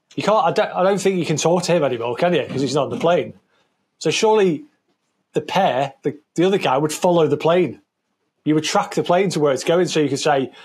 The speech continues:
"Right, it looks like it's gonna go down in this place." You know what I mean? You wouldn't just go, "Oh, I'll just go back to base then."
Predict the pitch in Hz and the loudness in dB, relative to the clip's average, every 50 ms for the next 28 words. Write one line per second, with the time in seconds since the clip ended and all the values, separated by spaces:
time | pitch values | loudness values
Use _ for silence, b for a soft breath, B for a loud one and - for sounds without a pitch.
0 | B B B B B B _ - 160 170 170 170 - 160 156 175 165 - - 170 | B B B B B B _ 0 0 0 0 0 -2 -2 0 0 0 0 0 -2
1 | 156 165 143 - 175 156 151 151 156 143 151 156 151 151 147 143 143 151 165 - | -2 -2 -2 0 0 0 2 2 0 2 2 2 2 2 2 0 0 -2 -2 -4
2 | - - 170 165 165 160 - - - - - - - _ _ _ _ _ _ _ | -2 -2 0 0 2 0 -2 -4 -8 -8 -10 -14 -18 _ _ _ _ _ _ _
3 | 214 220 220 226 240 240 220 156 123 113 117 B B B B _ 160 170 196 226 | -2 0 0 2 2 2 0 0 -2 -6 -12 B B B B _ 0 2 2 2
4 | 202 185 - 196 165 143 127 - - _ _ _ _ _ _ - 147 156 151 151 | 0 0 0 2 2 0 0 -4 -8 _ _ _ _ _ _ 0 0 2 2 0
5 | - - 147 143 135 - 131 120 143 151 147 - - 131 110 | -2 0 0 -2 -2 -2 -2 0 0 0 0 0 -2 -4 -4